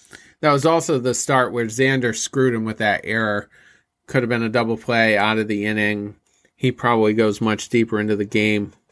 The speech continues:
uh, ha-, had that not happened. He, he would have been out of the inning in, like, twenty-two pitches, and it went, ended up going forty-five pitches, I think. So,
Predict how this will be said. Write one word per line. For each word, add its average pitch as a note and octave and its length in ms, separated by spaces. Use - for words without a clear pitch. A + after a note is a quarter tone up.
uh, G2+ 220
ha-, G#2 260
had A2 200
that G#2 180
not G2 240
happened. G2+ 520
He, C3 560
he C#3 120
would C3+ 180
have A#2+ 60
been A#2+ 160
out A2 240
of A#2 120
the G#2+ 160
inning A2+ 320
in, G#2+ 120
like, G2+ 260
twenty-two A#2+ 1000
pitches, A#2 560
and G#2+ 100
it F#2+ 100
went, G#2+ 360
ended A2+ 220
up G#2+ 140
going G#2+ 200
forty-five A2 1400
pitches, G#2+ 440
I G2 100
think. G2 380
So, G2 440